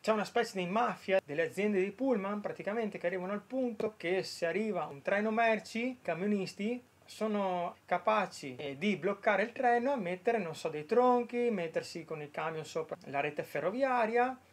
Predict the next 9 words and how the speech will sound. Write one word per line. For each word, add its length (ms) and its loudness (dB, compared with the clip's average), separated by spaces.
cosa 240 -2
che 80 -2
è 140 -6
già 120 -4
successo, 540 -4
non 220 -14
sto 180 0
inventando 600 0
cose. 380 2